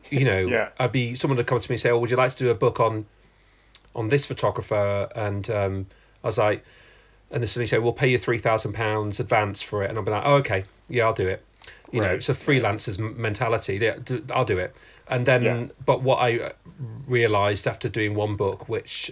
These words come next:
Speaker 1: um, sort of fell apart a bit, um, uh, partly <laughs> 'cause I got into an argument with the photographer, um, and it sort of fell
Speaker 2: Uh-oh.
Speaker 1: apart.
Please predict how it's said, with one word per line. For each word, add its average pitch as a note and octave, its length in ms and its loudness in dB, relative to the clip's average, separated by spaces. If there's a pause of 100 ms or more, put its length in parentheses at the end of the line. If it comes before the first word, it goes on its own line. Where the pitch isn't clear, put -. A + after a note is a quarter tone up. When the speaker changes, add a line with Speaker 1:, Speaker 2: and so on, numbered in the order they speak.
Speaker 1:
um, G2 480 -2 (480)
sort - 240 -6
of - 60 -8
fell A2 240 2
apart G#2 400 -2
a - 40 -10
bit, - 440 -10
um, F#2 640 -4 (680)
uh, F#2+ 480 -2 (440)
partly A#2+ 240 -4
<laughs> - 60 -2
'cause C#3 140 0
I - 100 -2
got C#3+ 200 2
into C#3 180 4
an A#2 60 0
argument G#2+ 400 -2
with - 140 -8
the G2+ 80 -8
photographer, G#2 540 -6 (420)
um, A2+ 320 2 (380)
and C3 120 0
it F3 100 2
sort C3+ 200 2
of A#2 80 0
fell A2+ 180 4
Speaker 2:
Uh-oh. A2+ 60 2
Speaker 1:
apart. G#2 460 2